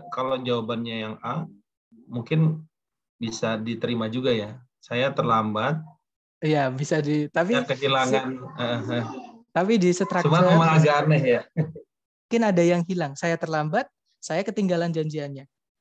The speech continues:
Speaker 2: Jadi kayak nggak ada sequence, nggak ada penyambung. Dua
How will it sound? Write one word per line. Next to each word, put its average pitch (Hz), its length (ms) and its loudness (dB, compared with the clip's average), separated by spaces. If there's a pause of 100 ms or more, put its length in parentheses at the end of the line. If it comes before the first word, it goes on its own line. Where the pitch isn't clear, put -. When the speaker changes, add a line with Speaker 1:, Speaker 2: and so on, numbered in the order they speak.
(140)
Speaker 2:
Jadi 190 240 -2
kayak 220 320 -2
nggak 165 240 0
ada 165 160 0
sequence, 185 560 -6
nggak 147 240 -2
ada 175 80 -2
penyambung. 190 720 -4
Dua 160 240 -4